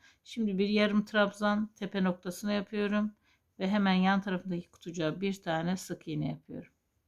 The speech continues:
Şimdi bir, iki, üç, dört, beş,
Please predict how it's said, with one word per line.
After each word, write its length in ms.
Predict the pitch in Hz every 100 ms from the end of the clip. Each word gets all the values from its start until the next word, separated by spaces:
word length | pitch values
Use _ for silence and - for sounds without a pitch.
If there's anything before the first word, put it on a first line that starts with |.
| _ _ _ _ _ _ _ _ _ _ _ _ _ _ _ _ _ _ _ _ _ _ _ _ _ _ _ _ _ _
Şimdi 460 | - 190 170 175
bir, 260 | 185 185 190
iki, 600 | - 180 - - 180 175
üç, 360 | 185 185 -
dört, 440 | 175 175 180 - -
beş, 340 | 175 190 -